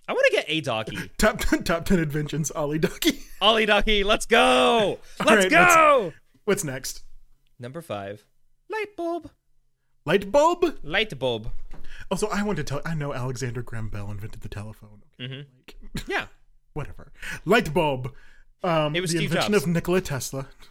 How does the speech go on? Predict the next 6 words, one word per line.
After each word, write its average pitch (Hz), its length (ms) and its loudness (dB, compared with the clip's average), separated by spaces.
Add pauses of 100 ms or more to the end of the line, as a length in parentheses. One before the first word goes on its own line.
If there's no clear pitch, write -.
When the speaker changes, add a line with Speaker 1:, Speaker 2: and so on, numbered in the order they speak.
(120)
Speaker 1:
<laughs> - 320 -18
The 214 1600 -4
invention 226 500 2
of 190 80 -12
Nikola 214 480 2
Tesla. 151 520 -8